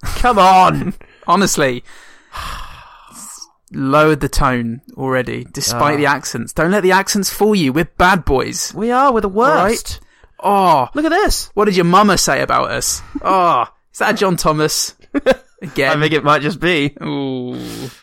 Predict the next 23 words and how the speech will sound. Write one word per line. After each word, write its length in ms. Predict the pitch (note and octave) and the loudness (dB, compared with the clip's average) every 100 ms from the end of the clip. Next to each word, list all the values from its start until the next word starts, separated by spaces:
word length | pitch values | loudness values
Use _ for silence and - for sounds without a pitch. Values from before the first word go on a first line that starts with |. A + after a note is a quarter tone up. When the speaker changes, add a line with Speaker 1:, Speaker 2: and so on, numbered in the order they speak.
| - | -10
Speaker 1:
Ooh. 440 | B2+ B2+ B2 B2+ B2+ | -6 -6 -6 -6 -4
Today 220 | F#3 A3 | -2 0
we 100 | A3+ | -2
shall 140 | A3 | -4
be 80 | G#3 | -4
discussing 440 | G3+ - A3 B3 A3 | -4 -4 -4 -4 -4
The 80 | A#3 | -2
Avengers, 680 | A3+ C4 E4+ D3+ - D3 | -2 -2 -2 -4 -4 -8
Jeremiah 680 | - D#3 D#3+ E3 D#3 D#3+ D3+ | -6 -2 0 0 0 0 -2
Chechik's 720 | D3 - - G#3+ - - - | -2 -4 -2 -4 -6 -14 -12
nineteen 460 | C3 C3+ E3+ F3 E3+ | -8 -6 -4 -4 -4
ninety-eight 380 | E3 D#3+ D#3 - | -4 -2 -4 -4
film 200 | F#3 D3+ | -6 -2
version 320 | C3+ D#3+ F3+ | -2 -2 -6
of 120 | C3+ | -10
the 60 | - | -12
classic 500 | - D3 D3+ - - | -6 -4 -4 -6 -8
sixties 560 | - E3+ - F#3+ F#3 | -8 -10 -10 -8 -8
spy 340 | - - C3+ D3+ | -8 -4 -2 -2
spoof 400 | - E3+ F3+ - | -4 -6 -6 -8
T 180 | G#3+ | -8
V 200 | F#3+ F#3 | -6 -6
show. 560 | A#2 - F#2 C2+ - - | -4 -6 -6 -8 -14 -20